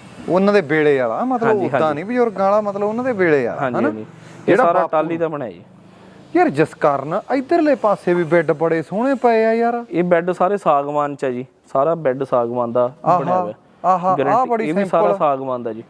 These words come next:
Speaker 1: ਬੜੀ
Speaker 2: ਇਹ
Speaker 1: ਸਿੰਪਲ
Speaker 2: ਬੈੱਡ
Speaker 1: ਚੀਜ਼
Speaker 2: ਤੇ ਵੀ
Speaker 1: ਆ।
Speaker 2: ਮੈਂ ਤੁਹਾਨੂੰ ਬਹੁਤ ਬੈਸਟ ਆਫਰ ਦੇ ਦੇਣਾ ਜੀ।
Speaker 1: ਦੇ
Speaker 2: ਬਹੁਤ
Speaker 1: ਦੇ।
Speaker 2: ਸਿੰਪਲ, ਸੋਬਰ ਬੈੱਡ ਆ।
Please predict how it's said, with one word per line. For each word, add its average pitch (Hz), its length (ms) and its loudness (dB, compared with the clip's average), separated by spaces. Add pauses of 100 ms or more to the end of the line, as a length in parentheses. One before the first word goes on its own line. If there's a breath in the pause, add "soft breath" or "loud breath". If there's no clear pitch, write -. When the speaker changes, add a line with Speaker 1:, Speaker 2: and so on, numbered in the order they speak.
Speaker 1:
ਬੜੀ 165 160 2
Speaker 2:
ਇਹ 185 60 -2
Speaker 1:
ਸਿੰਪਲ 185 280 2
Speaker 2:
ਬੈੱਡ 180 220 0
Speaker 1:
ਚੀਜ਼ 190 120 -4
Speaker 2:
ਤੇ 185 60 -4
ਵੀ 190 40 2
Speaker 1:
ਆ। 202 140 0
Speaker 2:
ਮੈਂ 202 100 0
ਤੁਹਾਨੂੰ 196 240 -4
ਬਹੁਤ 170 240 2
ਬੈਸਟ 165 340 -2
ਆਫਰ 160 240 -2
ਦੇ 143 180 0
ਦੇਣਾ 120 220 -4
ਜੀ। 143 260 -4
Speaker 1:
ਦੇ 151 100 2
Speaker 2:
ਬਹੁਤ 185 160 4
Speaker 1:
ਦੇ। 180 60 -4
Speaker 2:
ਸਿੰਪਲ, 170 680 -2
ਸੋਬਰ 151 440 0
ਬੈੱਡ 123 280 -2
ਆ। 143 80 -4